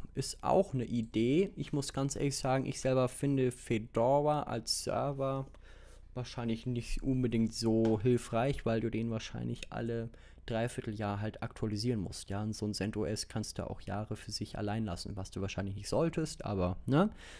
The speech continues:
Genau, ich habe manchmal zwischendurch bei Linux Mint zwanzig auch vorher schon Festplattendauerläufer von zwanzig Minuten. Können das Updates oder sowas sein? Ähm, entweder könnte das sein, dass dein Swap zu klein ist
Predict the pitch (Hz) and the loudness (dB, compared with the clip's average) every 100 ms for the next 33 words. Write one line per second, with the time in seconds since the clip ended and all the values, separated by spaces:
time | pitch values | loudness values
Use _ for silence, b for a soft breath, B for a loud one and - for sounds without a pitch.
0 | B B B - - 160 - 185 - 185 | B B B -2 2 4 2 2 6 6
1 | 160 175 - 170 - 160 147 151 - 135 | 6 4 2 0 2 0 2 2 4 4
2 | 135 127 - 117 - - 156 151 - - | 4 2 0 0 0 0 0 -2 -6 -2
3 | 123 - 123 117 139 - 135 - 143 - | -2 0 0 0 0 -2 -4 -4 -6 -4
4 | 131 - 123 123 - - 117 127 131 - | -4 0 0 -2 -4 0 2 4 2 0
5 | - 123 120 120 117 113 135 151 151 - | 0 2 4 6 8 8 8 6 4 2
6 | 160 165 160 143 127 - 123 131 131 123 | 2 2 0 -2 -2 -2 -2 -2 0 2
7 | 135 - 101 95 - 123 110 - - 143 | 0 0 -4 -4 -2 -2 0 -4 -4 -4
8 | - 165 175 185 175 170 175 170 - 151 | -2 -2 -2 -4 -2 -2 -2 -4 -4 -2
9 | 160 202 226 B B B - - 135 135 | 0 0 -2 B B B -10 0 2 4
10 | 131 - 180 185 156 143 160 139 123 - | 2 2 2 4 2 2 0 0 -2 -2
11 | 131 143 127 123 - 113 104 - - 107 | -2 0 0 -4 -6 -6 -4 -4 0 0
12 | 143 - - 175 175 - 170 175 190 226 | 0 -4 -2 -2 0 0 2 2 0 -2
13 | 226 - | -4 -10